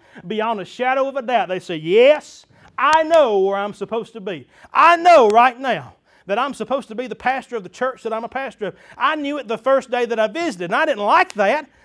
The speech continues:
Most pastors don't, but I knew very shortly within getting in that church that I was supposed to be there. I, I knew that the ministries that I had when God was calling me, I knew beyond a shadow of a doubt. It wasn't me guessing, "I, I think the Lord's calling me to preach. I,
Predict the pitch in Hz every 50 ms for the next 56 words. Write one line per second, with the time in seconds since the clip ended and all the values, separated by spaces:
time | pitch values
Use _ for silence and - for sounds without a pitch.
0 | _ _ - - 254 277 269 - - 254 285 302 277 - - 294 233 247 320 339
1 | 359 330 233 208 233 285 330 349 349 339 320 339 370 359 311 214 190 214 247 -
2 | _ _ _ - 185 170 277 330 339 349 349 311 - - - 392 392 349 247 -
3 | 175 185 196 208 220 214 233 233 233 233 277 269 277 302 277 285 294 - - -
4 | 294 262 214 170 - - 175 196 214 208 202 202 190 - 196 202 202 - - 190
5 | 202 175 135 117 113 98 _ _ _ - - - - 254 269 277 285 311 339 339
6 | 320 320 339 359 359 359 311 233 214 247 226 _ - - 226 - 233 285 277 233
7 | 226 254 247 269 330 359 359 - - - 254 226 170 208 196 202 202 196 180 196
8 | 220 262 285 262 240 226 214 254 262 240 220 208 - - - 320 320 277 254 262
9 | 269 285 330 359 349 359 381 381 370 349 311 285 277 262 247 247 - 285 294 294
10 | 277 247 269 262 320 302 269 214 _ _ - - 330 339 339 359 349 330 330 294
11 | 302 320 262 175 139 175 233 349 381 - - 285 269 240 196 170 139 156 139 143
12 | 147 - - 180 254 302 254 208 185 175 185 190 185 170 - - - 214 202 190
13 | 180 180 185 180 156 - - 233 285 277 - 220 170